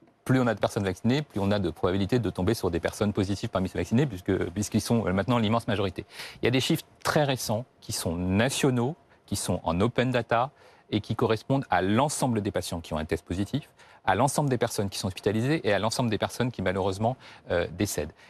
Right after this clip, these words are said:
Et on a un, un effet protecteur du vaccin sur le décès et sur le risque d'hospitalisation en réanimation. Vous voyez tous ce que c'est que de la réanimation. C'est un, c'est une, c'est une, c'est un stress, c'est une agression épouvantable que de se retrouver en réanimation. C'est vraiment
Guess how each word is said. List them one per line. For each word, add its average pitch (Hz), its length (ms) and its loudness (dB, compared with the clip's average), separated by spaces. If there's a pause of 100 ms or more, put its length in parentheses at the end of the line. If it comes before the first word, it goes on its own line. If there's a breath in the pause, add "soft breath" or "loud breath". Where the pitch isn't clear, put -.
Et 101 100 2
on 110 140 4
a 139 240 2
un, 98 180 0
un 101 160 2
effet 123 240 2
protecteur 113 760 0
du 87 80 -4
vaccin 95 420 -2
sur - 200 0
le 110 100 4
décès 110 420 0
et 95 60 -2
sur - 180 0
le 90 100 2
risque 147 280 0
d'hospitalisation 95 720 0 (260)
en 85 140 2
réanimation. 113 680 0
Vous 90 220 -4
voyez 87 220 0
tous 120 160 0
ce - 120 -6
que 101 100 -4
c'est - 160 2
que - 100 -2
de 87 80 -2
la 85 80 2
réanimation. 92 460 -2
C'est - 240 -10
un, 80 100 -6
c'est - 220 -8
une, - 80 -8
c'est - 220 -8
une, 90 200 -6 (420 loud breath)
c'est - 260 -2
un 92 60 2
stress, - 340 0
c'est - 180 -6
une 90 80 -2
agression 95 460 0
épouvantable 98 560 0
que - 100 -4
de - 40 -10
se - 60 -6
retrouver 101 240 -2
en - 20 2
réanimation. 95 420 0
C'est - 140 -2
vraiment 92 380 2